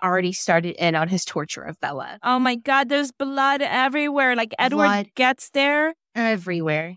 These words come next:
Speaker 2: Y-, but, you know, thankfully Bella's still alive, but barely. I mean, she's, sh-, the hunter, the hunter, James, he was
Speaker 1: Mm-hmm.
Speaker 2: torturing Bella this whole time that they were
Speaker 1: Yeah.
Speaker 2: racing to her.
Speaker 1: You know, Carlisle immediately switches into doctor mode while Jasper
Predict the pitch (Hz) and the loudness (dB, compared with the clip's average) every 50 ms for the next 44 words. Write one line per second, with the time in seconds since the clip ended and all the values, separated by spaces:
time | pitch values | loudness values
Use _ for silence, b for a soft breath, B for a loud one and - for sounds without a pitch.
0 | _ - - 254 220 262 233 - - 254 262 254 240 226 - 269 285 294 - 320 | _ -4 -4 -2 2 2 0 2 2 0 2 2 2 2 0 -2 -2 0 -2 -2
1 | 269 262 220 - 220 233 240 240 240 - - 233 220 208 196 190 185 214 262 294 | -2 -2 2 4 4 4 4 2 -2 -4 -2 0 0 0 0 2 2 2 2 2
2 | 254 208 - - 190 - - _ 175 175 165 - 190 190 226 285 302 220 160 113 | 0 -2 -2 -2 -2 -2 -2 _ -14 -12 -6 -2 0 2 4 4 4 2 0 -4
3 | 78 95 120 - 208 208 208 202 202 196 190 - - - 254 254 254 220 - - | -6 -6 -4 -2 0 2 2 2 2 2 0 0 -2 -2 -2 -2 -4 -6 -8 -16
4 | - - - - - - _ _ _ _ _ _ _ _ - 240 226 220 240 240 | -18 -16 -14 -14 -14 -14 _ _ _ _ _ _ _ _ -4 -4 -2 0 0 -2
5 | 247 247 - 311 294 311 349 381 - - 233 233 226 220 226 226 226 - 262 262 | -2 -2 -2 0 2 2 2 0 -2 -2 -2 -2 0 0 0 0 2 2 2 2
6 | 254 233 - 214 202 202 233 277 311 330 - - _ _ _ - - 320 339 359 | 2 2 0 2 2 2 2 0 -2 -4 -8 -10 _ _ _ -4 2 4 6 6
7 | 311 - 208 202 202 262 254 269 262 - 269 233 214 202 190 202 196 196 165 160 | 6 4 2 2 4 4 4 4 4 2 0 2 2 2 4 4 4 4 2 0
8 | 151 175 - - - - 208 208 - 214 185 170 147 151 156 170 160 185 175 175 | -2 -4 -8 -6 -2 0 0 0 2 0 0 0 0 -2 -4 -4 0 2 2 4
9 | - 190 175 175 180 190 - 170 170 170 - - 170 170 - - - - - _ | 6 6 4 4 2 -2 -6 -10 -12 -12 -12 -12 -14 -14 -12 -14 -16 -18 -20 _
10 | _ _ - 247 240 240 214 202 - - - 233 240 240 233 220 196 190 190 190 | _ _ -4 -2 0 0 0 -2 -4 -6 -4 0 0 0 2 2 2 2 2 2
11 | 190 170 202 196 196 190 190 180 165 190 185 - - 185 - 185 180 185 185 185 | 2 2 2 2 2 2 2 0 0 0 -2 -2 -2 -4 -4 -2 0 0 0 2
12 | 170 175 160 165 - 185 175 175 175 170 170 175 180 175 175 175 170 165 165 170 | 2 2 0 0 -2 -4 -2 2 2 2 2 2 -2 -4 -2 0 2 2 2 2
13 | 165 170 170 170 - _ - - 175 156 165 170 - - - 175 175 175 170 170 | 0 0 -2 -4 -6 _ -4 0 0 0 0 -2 -4 -4 0 2 2 2 2 0
14 | 175 170 - | 0 -2 -4